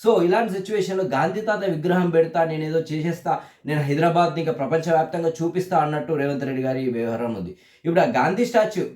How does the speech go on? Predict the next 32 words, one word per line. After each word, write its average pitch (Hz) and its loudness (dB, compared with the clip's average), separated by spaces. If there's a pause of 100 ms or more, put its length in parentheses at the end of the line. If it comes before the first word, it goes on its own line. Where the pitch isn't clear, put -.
గాంధీ 151 0
తాత 214 0
విగ్రహం 170 0
స్టాచ్యూ 165 0
కోసం, 143 -2 (260)
ఆ 120 -6
గాంధీ 165 2
తాత 190 -6
స్టాచ్యూ 175 -2
కోసం 175 0
ఇప్పుడు, 165 -6 (360)
ఆ, 131 6
మూసీ 175 4
పరహాయిక 185 0
ప్రాంతాల్లో 160 2
డైరెక్ట్ 151 0
నోటీసులు 156 2
ఇచ్చేసి, 123 -6 (500)
"టీడీఆర్లు 160 2
ఇస్తా, 139 0 (320)
అది 143 -2
ఇస్తా, 160 -2
ఇది 156 2
ఇస్తా" 156 -2
అని 139 0
చెప్పేసి 175 -2
వాళ్ళందరికీ 180 2
నోటీసులు 226 2
ఇచ్చేసారు. 175 -2
"మీరు 190 0
అందరు 214 2
వెళ్ళిపోవాలి, 190 2